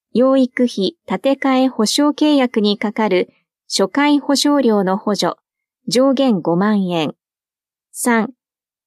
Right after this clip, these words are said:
エーディーアール利用費用の補助、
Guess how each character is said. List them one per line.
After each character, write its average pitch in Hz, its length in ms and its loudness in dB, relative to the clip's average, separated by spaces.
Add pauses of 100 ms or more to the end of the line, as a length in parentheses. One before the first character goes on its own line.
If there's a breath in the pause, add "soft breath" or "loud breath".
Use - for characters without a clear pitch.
エ 262 200 2
ー 285 40 0
デ 277 100 2
ィ 277 200 4
ー 247 200 4
ア 214 40 0
ー 180 40 -2
ル 170 240 0 (140)
利 185 160 0
用 277 220 2
費 285 240 0
用 247 240 2
の 190 120 0
補 196 180 -4
助、 165 180 -2